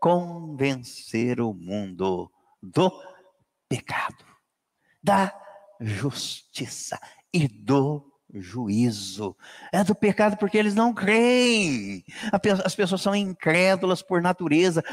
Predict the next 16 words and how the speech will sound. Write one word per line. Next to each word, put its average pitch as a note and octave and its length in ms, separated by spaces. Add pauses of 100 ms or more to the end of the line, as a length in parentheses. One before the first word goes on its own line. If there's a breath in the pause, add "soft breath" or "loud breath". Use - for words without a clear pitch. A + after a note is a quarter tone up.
(140 loud breath)
O F#3 80
diabo F3+ 380
cega, F3 960 (340)
não C3+ 100
é - 20
os F3 120
olhos, F3 300
não, F#3+ 360 (420)
o E3 60
entendimento, F3 880 (240 soft breath)
para F3 140
que F#3 60
a - 20
pessoa E3 260
não E3 180
creia. C3+ 1080